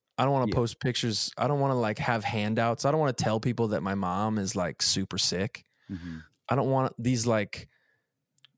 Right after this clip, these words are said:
Speaker 1: there's, like, these little things that you can utilize
Speaker 2: Right.
Speaker 1: on the internet to get attention that are cheap t-,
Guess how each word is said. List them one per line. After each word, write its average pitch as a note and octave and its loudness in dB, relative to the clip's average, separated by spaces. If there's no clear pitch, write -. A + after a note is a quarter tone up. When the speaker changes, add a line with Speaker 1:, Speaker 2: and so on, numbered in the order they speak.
Speaker 1:
there's, C#3+ 4
like, D3+ 2
these C3+ 4
little C#3+ 2
things C3 2
that G2+ -2
you A#2 0
can A2+ 2
utilize A2 2
Speaker 2:
Right. E2+ -4
Speaker 1:
on B2 4
the A#2+ 2
internet C3 0
to B2 -2
get A2 2
attention B2+ 0
that A#2 2
are G#2+ 2
cheap - 0
t-, - -2